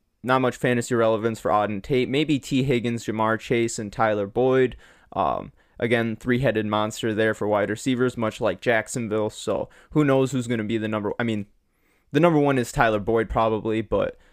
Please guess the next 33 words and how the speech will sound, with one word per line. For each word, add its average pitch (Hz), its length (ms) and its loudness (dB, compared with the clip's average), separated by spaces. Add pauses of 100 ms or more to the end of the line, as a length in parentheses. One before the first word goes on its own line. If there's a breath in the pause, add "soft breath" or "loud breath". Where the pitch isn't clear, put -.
(260 soft breath)
Ja'Marr 135 400 2
Chase 123 300 0
is 120 100 -4
probably 117 320 0
gonna 117 200 -2
get 117 140 2
a, 120 100 0 (440)
quite 120 300 2
a - 20 0
few 117 180 -2
more 110 200 -2
targets 147 500 0
considering 107 680 -2
he 117 180 -4
has 107 300 -2
that 87 180 0
chemistry 131 500 0
with 127 180 0
Joe 120 200 4
Burrow. 117 460 2 (320 soft breath)
So 113 420 2
it'll 127 140 2
be 151 140 2
interesting 123 440 -2
to 113 60 -6
see - 160 -8
how 98 140 2
that 87 180 -2
all 90 100 -2
plays - 320 -6
out - 140 -6
as - 160 -14
well. 120 340 0